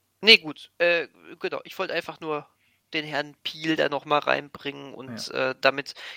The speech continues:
Speaker 1: jetzt bin ich glücklich, weil ich auch was zu P sagen durfte.
Speaker 2: Nee, nee. Du dürftest noch, noch mehr, also soll nicht heißen, du dürftest nicht. Aber eventuell kommen wir ja noch mal, es gibt ja so viele Regisseure noch.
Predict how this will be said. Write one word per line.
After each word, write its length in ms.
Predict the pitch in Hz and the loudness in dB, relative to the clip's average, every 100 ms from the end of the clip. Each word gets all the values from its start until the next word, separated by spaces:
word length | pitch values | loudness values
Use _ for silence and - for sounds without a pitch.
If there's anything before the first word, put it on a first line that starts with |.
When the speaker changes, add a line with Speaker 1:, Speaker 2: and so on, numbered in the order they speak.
| - | -6
Speaker 1:
jetzt 160 | 147 | 0
bin 120 | - 180 | 0 0
ich 160 | 165 | -2
glücklich, 440 | - 233 - 220 - | -2 -2 0 0 2
weil 120 | 151 | 0
ich 120 | - | 2
auch 160 | 147 - | 2 2
was 140 | 143 | -2
zu 100 | - | -4
P 220 | - 139 | -2 -2
sagen 360 | 131 117 127 123 | -2 -4 -6 -8
durfte. 440 | - - - - - - | -14 -14 -14 -18 -20 -20
Speaker 2:
Nee, 100 | - - - - | -18 -10 -6 -6
nee. 240 | 117 110 - - | -6 -8 -10 -10
Du 60 | |
dürftest 440 | 117 147 208 170 - | -6 -4 -2 -4 -4
noch, 220 | 160 151 | -4 -2
noch 160 | 156 143 | -2 0
mehr, 240 | 151 160 | 2 4
also 380 | 110 120 123 120 | 2 0 -4 -6
soll 300 | 117 131 139 | -2 0 0
nicht 180 | 151 - | -2 0
heißen, 400 | 143 147 143 147 | 2 2 -2 -6
du 60 | 139 | -4
dürftest 500 | 143 151 - 139 - - - _ | -4 -6 -6 -8 -10 -20 -20 _
nicht. 160 | 123 - - - - | -8 -8 -8 -12 -2
Aber 280 | 139 139 | 4 4
eventuell 400 | 143 131 156 156 | 6 4 4 2
kommen 320 | 151 - 156 151 | 2 2 2 4
wir 80 | |
ja 180 | 147 139 | 4 4
noch 220 | 139 139 | 2 0
mal, 180 | 139 131 | 0 0
es 80 | 123 | 0
gibt 140 | - 131 | -6 -4
ja 100 | 123 | -4
so 140 | 120 | -4
viele 520 | 139 135 131 127 120 127 | -8 -4 -2 -2 -6 -8
Regisseure 500 | 120 117 - 131 117 | -10 -10 -8 -6 -4
noch. 300 | 117 131 | -6 -8